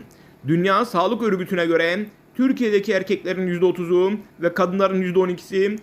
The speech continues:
sigaradan ölmektedir. İlk yıllarda tütün yaprağına, daha sonra da ince kağıda sarılarak içilmeye başlanmıştır. Bin sekiz yüz otuzlar İspanya'sında sigara fabrikası işçiliği görülür.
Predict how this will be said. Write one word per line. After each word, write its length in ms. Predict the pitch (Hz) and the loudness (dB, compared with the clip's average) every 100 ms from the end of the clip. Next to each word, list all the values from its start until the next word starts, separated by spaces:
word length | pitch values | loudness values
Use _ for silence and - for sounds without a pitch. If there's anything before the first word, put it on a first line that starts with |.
| - | -14
sigaradan 500 | - 180 185 160 139 | -6 0 2 4 2
ölmektedir. 640 | 123 113 113 123 110 107 - - - _ - | 0 -4 -6 -8 -6 -6 -8 -16 -20 _ 0
İlk 240 | 254 277 | 0 4
yıllarda 640 | 226 214 190 185 185 190 214 - - | 2 4 2 2 2 0 -4 -12 -10
tütün 260 | 165 247 | -4 0
yaprağına, 680 | 226 190 180 170 165 170 185 196 - 139 | 0 0 0 0 0 -2 -2 -8 -8 0
daha 220 | 180 240 | 0 2
sonra 320 | 233 208 190 | 2 2 2
da 220 | 180 180 202 - - 180 | 2 0 -2 -10 -10 -4
ince 240 | 175 247 | -2 0
kağıda 300 | 226 196 208 | 0 0 -2
sarılarak 420 | 208 185 180 175 | -2 -2 -2 -4
içilmeye 420 | 170 170 170 180 | -6 -4 0 2
başlanmıştır. 800 | 139 - 120 110 120 - 107 104 - - - - - | 0 -4 -8 -8 -10 -8 -8 -6 -10 -16 -20 -16 0
Bin 140 | 165 208 | 2 2
sekiz 320 | 226 226 254 | 0 0 0
yüz 160 | 226 202 202 | 0 -2 -4
otuzlar 400 | 180 202 233 214 | -2 0 0 -2
İspanya'sında 840 | - 196 190 185 190 180 185 208 208 - - | -2 0 0 -2 0 2 2 2 -2 -10 -20
sigara 440 | - 185 196 202 | -8 0 2 2
fabrikası 540 | 202 185 175 185 180 180 | 2 -2 -2 -4 -4 -6
işçiliği 420 | 135 175 175 160 | -10 -4 -2 0
görülür. 460 | 120 110 104 104 | 0 0 -2 -4